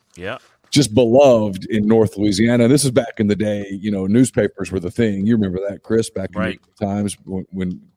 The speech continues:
Speaker 2: President Jefferson would tell us what papers we could read. And, uh, <laughs> but, you know, I'd get up every morning, I'd read the Monroe News Star, and you'd read all about Joe Delaney. And Joe Delaney's accomplishments were bigger than life. And then he dies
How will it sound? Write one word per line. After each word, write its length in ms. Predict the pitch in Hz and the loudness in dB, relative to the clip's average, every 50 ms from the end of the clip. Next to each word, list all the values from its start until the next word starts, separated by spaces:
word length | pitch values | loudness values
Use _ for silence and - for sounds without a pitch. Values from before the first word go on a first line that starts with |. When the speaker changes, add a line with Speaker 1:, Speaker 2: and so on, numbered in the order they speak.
| _ _ - | _ _ -2
Speaker 2:
President 360 | 107 107 101 87 95 92 85 | 0 0 0 0 -4 -4 0
Jefferson 500 | 92 110 104 - 107 - - 104 98 95 | 0 0 0 0 -4 -4 -2 -2 -2 -2
would 140 | 92 87 - | -2 -2 -2
tell 180 | 110 98 95 | -2 0 0
us 160 | 98 - - _ _ _ _ _ | -2 -4 -6 _ _ _ _ _
what 160 | - 95 92 | -6 -4 -2
papers 320 | - 110 101 - 98 90 - | 0 0 0 0 -2 -6 -6
we 80 | 101 | -6
could 140 | - - - | -8 -6 -2
read. 240 | 95 98 101 101 98 _ _ _ _ _ _ _ _ _ _ _ _ _ _ _ _ _ - - - - - | 0 0 0 -2 -4 _ _ _ _ _ _ _ _ _ _ _ _ _ _ _ _ _ -16 -16 -12 -6 -2
And, 260 | 123 117 117 110 110 | 0 0 2 2 2
uh, 180 | 113 107 110 - - - - 113 - - - 117 - | 2 2 0 0 -2 -4 -8 -10 -6 -2 -2 -2 -2
<laughs> 560 | _ - - 131 131 131 - - - _ - | _ -12 -20 -20 -20 -20 -20 -20 -8 _ 0
but, 120 | 165 151 | 2 2
you 100 | 175 202 | 4 4
know, 120 | 180 139 123 | 4 6 4
I'd 160 | 127 135 135 | 4 4 2
get 140 | 135 139 131 | 4 4 4
up 120 | 131 127 - | 4 2 2
every 180 | 131 123 127 131 | -2 0 0 0
morning, 380 | 127 131 143 175 202 180 135 | 2 2 2 2 2 0 0
I'd 100 | 117 110 | -2 0
read 180 | 104 117 120 117 | 2 2 2 2
the 80 | 113 113 | 0 -2
Monroe 320 | 113 113 117 117 120 120 | -4 -2 0 0 0 0
News 260 | 120 120 139 185 190 - | 0 0 -2 -2 -2 -2
Star, 400 | - 113 104 101 95 90 90 90 | 0 0 0 0 0 -4 -6 -6
and 180 | 90 92 95 | -6 -6 -4
you'd 220 | 98 98 98 92 95 | -2 -2 -4 -2 -2
read 280 | 101 110 113 110 107 | -2 0 0 0 -2
all 320 | 107 107 113 113 113 110 110 | -2 -2 -2 -2 -2 -4 -4
about 280 | - 123 123 120 - | -6 -6 -6 -8 -6
Joe 200 | 104 110 107 107 | -4 -2 -2 -2
Delaney. 540 | 101 98 95 104 117 123 120 107 95 92 90 | -2 -2 -2 0 0 0 0 -2 -6 -10 -12
And 100 | - 90 | -8 -4
Joe 160 | - 113 113 | -2 -2 0
Delaney's 480 | 107 104 104 110 113 117 113 104 92 98 | 0 0 -2 -2 -2 -2 -2 -4 -6 -6
accomplishments 680 | 98 - - 104 107 110 - - 104 - - 117 - - | -10 -10 -10 -8 -8 -8 -6 -8 -6 -4 -4 -6 -4 -4
were 80 | 98 | -4
bigger 240 | 87 85 104 95 104 | -2 -2 0 0 0
than 140 | 92 98 98 | -2 -2 -4
life. 420 | 98 107 113 113 98 92 - - | -4 -4 -4 -4 -6 -8 -10 -10
And 80 | 87 87 | -10 -10
then 100 | 90 87 | -10 -10
he 120 | 95 98 | -10 -10
dies 520 | 90 95 95 95 95 95 95 92 - - | -10 -8 -8 -8 -8 -8 -8 -8 -10 -10